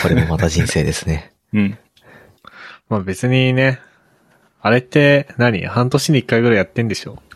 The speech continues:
Speaker 2: あ、そう。一、年、年に二回あって次十月だから、
Speaker 3: うん。
Speaker 2: 暇だったら受けよっかなって。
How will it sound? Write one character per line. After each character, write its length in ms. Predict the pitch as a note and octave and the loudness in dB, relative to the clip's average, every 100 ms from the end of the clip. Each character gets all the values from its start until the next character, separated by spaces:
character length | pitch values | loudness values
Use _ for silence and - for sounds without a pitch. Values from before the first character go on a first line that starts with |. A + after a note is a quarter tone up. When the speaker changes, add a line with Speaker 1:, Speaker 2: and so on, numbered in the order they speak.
| - | -2
Speaker 2:
あ、 140 | D3+ | -2
そ 300 | C3+ F3+ C#3 | 0 2 2
う。 40 | G2+ | 0
一、 180 | - - | -4 0
年、 420 | C3 D3 F3+ D3 | 4 4 4 2
年 240 | C#3+ G3 F3+ | 2 4 4
に 100 | A2+ | 4
二 120 | G2+ | 0
回 220 | - B2 | 2 2
あ 80 | C3+ | 2
っ 80 | C3+ | 0
て 100 | G2 | -8
次 300 | G#2+ B2 A2 | -8 -6 -4
十 200 | A2 G#2 | -2 0
月 240 | A2+ C3+ | 0 0
だ 80 | A#2 | -4
か 140 | F#2 | -2
ら、 400 | F#2+ F#2 F#2+ G2+ _ _ _ _ _ _ _ - | -2 -2 -2 -6 _ _ _ _ _ _ _ -6
Speaker 3:
う 40 | |
ん。 40 | G2+ | 0
Speaker 2:
暇 200 | A#2 B2 | 2 2
だ 80 | |
っ 80 | D#3 | 2
た 80 | - | 2
ら 80 | G#2 | 0
受 80 | - | 0
け 80 | |
よ 80 | G2+ | 0
っ 60 | G2+ | 0
か 120 | A#2+ | -2
な 160 | F3+ F2+ | -2 -6
っ 120 | - | -10
て。 180 | - | -18